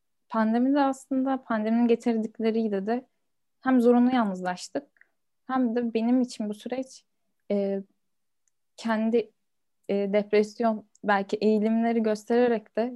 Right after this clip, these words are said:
zorunlu olarak kendimi yal-, yalnızlaştırdığımı düşünüyorum. E, çevremle ilgili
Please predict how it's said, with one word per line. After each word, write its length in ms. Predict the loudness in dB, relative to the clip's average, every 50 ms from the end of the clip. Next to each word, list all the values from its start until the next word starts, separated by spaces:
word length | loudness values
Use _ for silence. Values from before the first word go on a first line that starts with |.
| -14 -10 -4
zorunlu 400 | 0 2 2 4 2 2 0 -2
olarak 340 | -2 -2 -2 -2 -4 -6 -4
kendimi 360 | -6 -4 -4 -2 -4 -2 -2
yal-, 280 | -4 -4 -4 -6 -8 -10 _ -4
yalnızlaştırdığımı 1080 | -4 -2 -2 -2 -4 -4 -6 -6 -8 -10 -8 -6 -6 -4 -4 -6 -6 -6 -6 -6 -8 -10 _ _ _ _ _ _ _ _ _ _ -10
düşünüyorum. 560 | -10 -8 -6 -6 -6 -4 -4 -6 -8 -8 -10 _ -18 -20 -20 _ _ _ _ _ _ _ _ _ _ _ _ -4
E, 220 | -2 -2 -2 -4
çevremle 600 | -4 -4 -2 -2 0 0 0 0 0 0 -2 -2
ilgili 360 | -4 -4 -4 -4 -4 -4 -6